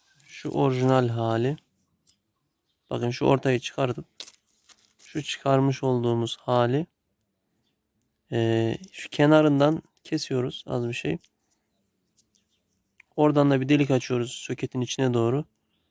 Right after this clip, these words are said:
Bakın şuralara ben büyüttüm ama öyle bir şey yapmayın siz. E, ben deneme amaçlı yaptım. Eğer ortadan almaya çalışırsanız şu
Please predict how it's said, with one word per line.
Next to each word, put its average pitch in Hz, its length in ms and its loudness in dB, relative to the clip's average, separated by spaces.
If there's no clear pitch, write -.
Bakın 120 260 -6
şuralara 143 460 2
ben 143 200 4
büyüttüm 143 280 0
ama 139 320 6
öyle 139 200 2
bir 131 60 -2
şey 139 160 -2
yapmayın 135 420 0
siz. 170 280 -10
E, 117 200 -2
ben 131 180 0
deneme 139 260 2
amaçlı 131 360 2
yaptım. 135 440 -2
Eğer 147 180 6
ortadan 151 380 4
almaya 151 260 6
çalışırsanız 156 800 -2
şu 151 300 -4